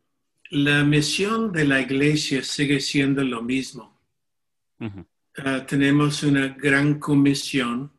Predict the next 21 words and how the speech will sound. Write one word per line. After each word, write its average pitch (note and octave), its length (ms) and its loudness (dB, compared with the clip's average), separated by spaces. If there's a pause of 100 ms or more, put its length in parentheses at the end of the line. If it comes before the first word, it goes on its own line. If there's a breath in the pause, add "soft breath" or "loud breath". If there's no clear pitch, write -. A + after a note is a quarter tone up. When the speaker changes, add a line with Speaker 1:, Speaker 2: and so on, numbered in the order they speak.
(180)
Speaker 1:
es - 300 -12
comisión C#3+ 1120 -2
con C3+ 260 -4
Jesús, C#3 800 -4 (840)
y C#3+ 200 6
esto D3+ 380 2
es D#3 260 0
llevar D3 520 2
este C#3+ 680 -4
mensaje C#3+ 640 -2
de C#3 100 2
una C#3 200 4
gran C#3 320 2
salvación C3+ 760 -2
al B2+ 140 -2
mundo. C3+ 480 -2 (680)
Speaker 2:
Ujú. G2 240 -12 (100)
Speaker 1:
Pero G3 320 0
como D#3 260 0
has D3 160 0
dicho, C#3+ 600 -4